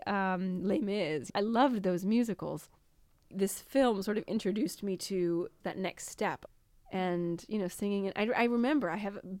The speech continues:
visual memories of me at twelve or thirteen years old sitting with the very first C D I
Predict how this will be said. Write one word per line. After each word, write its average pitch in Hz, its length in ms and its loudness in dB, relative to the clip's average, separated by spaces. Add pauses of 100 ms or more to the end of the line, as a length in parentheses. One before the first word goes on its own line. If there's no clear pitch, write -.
(100)
visual 226 500 2
memories 190 540 0
of 175 100 -6
me 185 340 0
at 180 160 -4
twelve 196 240 -2
or 220 80 -2
thirteen 220 380 -2
years 196 160 0
old 185 200 0
sitting 214 280 2
with 180 100 -2
the 175 60 0
very 190 180 0
first 220 400 -2
C 226 160 -2
D 202 220 2
I 175 160 0